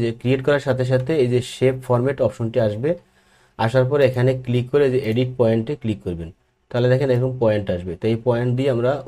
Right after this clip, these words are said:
উপর, এটা একটু উপরে নেই এবং এইখান থেকে একটু বাঁকা করে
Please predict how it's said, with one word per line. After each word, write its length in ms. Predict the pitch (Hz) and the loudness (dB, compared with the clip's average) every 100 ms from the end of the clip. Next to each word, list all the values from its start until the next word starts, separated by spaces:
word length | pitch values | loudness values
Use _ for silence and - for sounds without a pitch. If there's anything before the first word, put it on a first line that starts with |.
| 104 | -8
উপর, 160 | 120 120 | -2 -2
এটা 120 | 110 127 | 0 -2
একটু 200 | 127 - 131 | -4 -6 -4
উপরে 240 | 123 135 131 | 0 0 2
নেই 120 | 143 202 - _ _ _ _ - | 2 0 -4 _ _ _ _ -6
এবং 180 | 107 110 - 113 | -4 -4 -4 -2
এইখান 260 | 131 131 143 131 | -2 -4 -6 -2
থেকে 240 | 135 131 160 127 | -2 0 -2 -2
একটু 240 | - 151 190 - 180 104 110 | -4 -2 -2 -6 -14 -4 0
বাঁকা 220 | 113 123 127 | 2 0 0
করে 160 | 117 | 0